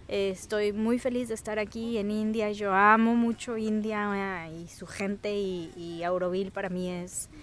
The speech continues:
genial, es lo mejor que, que puede tener el planeta en este momento.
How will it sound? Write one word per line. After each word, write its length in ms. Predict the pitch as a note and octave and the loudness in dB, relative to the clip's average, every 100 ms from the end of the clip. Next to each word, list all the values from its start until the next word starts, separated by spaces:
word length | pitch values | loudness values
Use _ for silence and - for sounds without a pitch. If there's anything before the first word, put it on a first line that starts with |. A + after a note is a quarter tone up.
| - - - - | -18 -20 -20 -10
genial, 500 | G3 F#3 F#3+ F#3+ F#3+ | -2 0 2 4 2
es 640 | F#3+ - - - - - - | -2 -6 -16 -18 -18 -14 -8
lo 140 | F#3+ | -6
mejor 340 | F3+ - G3+ | -6 -8 -8
que, 320 | F#3 F#3+ F3 E3+ | -6 -6 -6 -8
que 120 | F3+ | -12
puede 340 | F#3 F#3 F#3 | -6 -4 -4
tener 280 | F#3 F3 F3 | -4 -6 -4
el 120 | F#3 | -6
planeta 520 | F3+ E3 E3 F3 F3+ F#3 | -6 -4 -2 -2 -4 -6
en 120 | F3+ | -6
este 220 | F3+ F#3+ | -8 -10
momento. 800 | D#3+ E3 F#3 G3 F#3 F#3+ F#3 G3 | -8 -2 0 0 0 -2 -2 -4